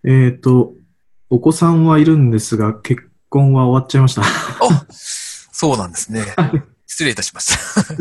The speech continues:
Speaker 2: た。
Speaker 1: いえいえ。
Speaker 2: あ、じゃあ、えーと、どれぐらいに結婚されたんですか？
Speaker 1: えーと、娘は何歳？八年ぐらい前ですかね。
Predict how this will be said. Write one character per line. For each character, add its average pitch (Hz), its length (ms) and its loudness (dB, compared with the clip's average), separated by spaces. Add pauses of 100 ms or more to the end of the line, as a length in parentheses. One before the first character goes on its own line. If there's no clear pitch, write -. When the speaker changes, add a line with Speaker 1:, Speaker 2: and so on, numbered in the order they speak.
Speaker 2:
た。 185 80 0
Speaker 1:
い 160 40 2
え 123 260 0
い 123 40 4
え。 131 240 -6 (380)
Speaker 2:
あ、 147 120 -4 (240)
じ 226 120 0
ゃ 208 80 4
あ、 147 80 0
え 151 80 0
ー - 100 -8
と、 151 260 -4
ど 135 200 -2
れ 240 100 0
ぐ 277 80 -6
ら 320 140 -2
い 302 40 -12
に 302 100 -16
結 - 220 -16
婚 247 140 -6
さ - 80 -4
れ 254 80 -2
た - 80 0
ん 110 40 -2
で 85 40 -16
す - 100 -10
か？ - 120 -16 (920)
Speaker 1:
え 143 40 0
ー 190 440 2 (600)
と、 175 100 2
娘 143 880 2
は 104 180 0
何 113 400 -2
歳？ - 220 -8
八 - 440 -2
年 165 420 4
ぐ 175 100 4
ら 170 100 2
い 160 60 2
前 143 180 4
で 95 60 -2
す - 80 -18
か 87 100 -8
ね。 104 280 -4